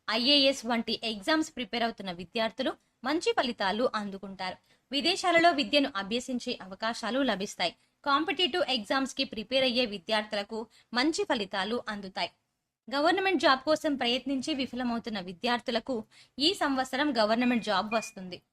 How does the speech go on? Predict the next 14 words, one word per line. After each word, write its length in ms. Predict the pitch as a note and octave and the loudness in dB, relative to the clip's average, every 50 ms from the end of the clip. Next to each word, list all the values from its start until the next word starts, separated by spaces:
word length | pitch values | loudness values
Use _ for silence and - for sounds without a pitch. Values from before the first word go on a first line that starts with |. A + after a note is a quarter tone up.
| _ _ _ _ | _ _ _ _
ఎంతో 300 | G#3 A3 B3+ B3 - E4+ | -4 -4 -2 2 2 0
కాలంగా 460 | F4 E4+ E4 D#4+ D#4+ D#4+ D#4 D#4 F4 F4 | 4 4 4 6 6 6 8 6 6 6
కోర్టు 340 | - D4+ C#4+ D4 C#4+ E4+ | 6 6 6 6 4 2
తగాదాలలో 680 | C4+ - C4+ A#3+ A3+ B3+ C4 - C4 B3 B3 B3 B3 C4 | -2 -2 -2 0 0 0 0 0 0 -2 0 0 0 0
ఇరుక్కున్న 500 | C#4 G3 A3 A3 A3+ _ _ B3 A#3 A3 | 0 0 -2 -4 -4 _ _ -8 -8 -8
పూర్వీకుల 600 | - _ - A#3+ C4+ A#3 B3 C#4+ C4+ C#4 B3 A3+ - | -8 _ -4 -4 -2 2 2 2 2 4 0 0 0
ఆస్తులు 480 | A3 G#3 G3 G3 - - A3+ A#3 D4 - _ _ | 0 -2 -2 -4 -4 -8 -6 -6 -6 -8 _ _
మీవవుతాయి. 580 | B3 C#4 C#4+ C4 A3+ G3 F3+ - - F#3 F3+ - _ _ _ _ _ _ C4 | 0 0 2 2 0 -4 -4 -6 -8 -10 -10 -10 _ _ _ _ _ _ -2
మీ 100 | D#4 E4+ | -2 0
ప్రమేయం 520 | - E4 D4+ D4+ D4+ F4+ G4 G4 G4 F4+ | 2 4 4 4 4 4 4 4 4 4
లేకుండానే 580 | D#4 C#4+ C#4 C#4 D#4 C#4+ C#4 D4 C#4+ C#4 D4+ F4 | 4 4 4 2 0 0 2 2 4 4 2 0
కోర్టు 360 | - - C4+ C4 C#4+ - D4+ | 0 -2 -2 -2 -2 -4 -4
తగాదాలన్నీ 720 | - A3+ G3+ G3+ - A#3+ C4 C#4 C4 B3+ A#3+ A3+ A3+ B3+ | -4 -4 -4 -2 -2 -2 0 0 0 0 0 0 0 0
తీరిపోయి 600 | B3 - G#3 G#3 G3 G#3 _ A#3 A#3+ C4+ G4 - | 0 -2 -6 -8 -8 -6 _ -4 -2 -2 -4 -4